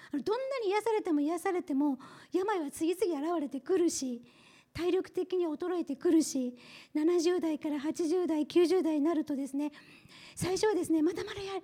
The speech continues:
まだまだやれる、まだまだ私も大丈夫と思ってるんですけど、そのうち、もうダメかもしれないと思い始めてくるんですね。死をゴールにすると、本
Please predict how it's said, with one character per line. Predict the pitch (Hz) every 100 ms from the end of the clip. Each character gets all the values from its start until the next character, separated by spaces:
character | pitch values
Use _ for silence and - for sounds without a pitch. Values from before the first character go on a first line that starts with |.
| -
ま | 330 440
だ | 494
ま | 466
だ | 427
や | 370 370
れ | 427
る、 | 453 453 _ _ - -
ま | 370
だ | 359 440
ま | 392
だ | 381
私 | 320 427
も | 415 359 - - _
大 | -
丈 | 440 480 466
夫 | 466
と | 359
思 | 330
っ |
て | -
る | 311
ん |
で | 294
す |
け | 302
ど、 | 294
そ | 330
の | 359
う |
ち、 | 359 370 - - - - - -
も | 247
う | 247
ダ | 247
メ | 240
か | 254 302
も | 302
し | -
れ | -
な |
い | - - _ _
と | - _ _ _ _ _ _ _ _ _ _ _ _ _ _ _ _ _ _ _ _ _ _ - _ _ _ _ _ _ _
思 | 302 277
い | 285
始 | 277
め | 285
て | 240
く | 233
る | 226
ん |
で | 208
す | 202
ね。 | 277 311 - _ _ _ _ _ _ _ _
死 | - - -
を | 381
ゴ | 262 302 285
ー |
ル | 254
に | 240
す | -
る | 247
と、 | 233 330 320 - _ _ _ _ _
本 | _ 254